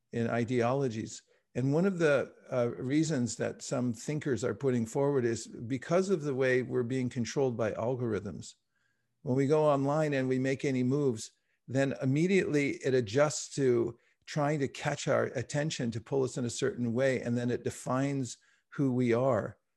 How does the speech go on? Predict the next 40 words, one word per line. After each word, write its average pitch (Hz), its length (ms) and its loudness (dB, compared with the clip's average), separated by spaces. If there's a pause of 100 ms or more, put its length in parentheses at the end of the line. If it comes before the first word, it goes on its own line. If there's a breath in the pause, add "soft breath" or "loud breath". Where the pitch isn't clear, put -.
(100)
according 131 380 2
to 135 120 -2
our 113 140 4
profile. - 680 -2
You 139 240 2
all 127 120 2
know 120 140 4
more 117 180 2
about 113 260 0
this 107 140 -10
than - 200 -6
I 110 160 -2
do. 113 220 -8 (840)
And 131 380 0 (240)
then, 147 480 0
uh, 107 300 0 (420)
y-, 135 220 -4
eh, - 260 -4 (240)
then 160 500 4 (280)
the 139 180 0
more 156 240 2
we 160 140 4
look 165 200 0
at 160 200 6
it, 131 120 2
the 135 120 2
more 151 240 2
w-, 135 260 -4
we 143 440 0 (240)
become 127 380 -2
isolated 139 600 4
in 123 140 0
a 113 60 -2
particular 127 520 -4
point 117 300 -2
of 104 80 -2
view 143 340 -4 (640)
because 127 420 0
we're 131 140 2
being 143 400 -2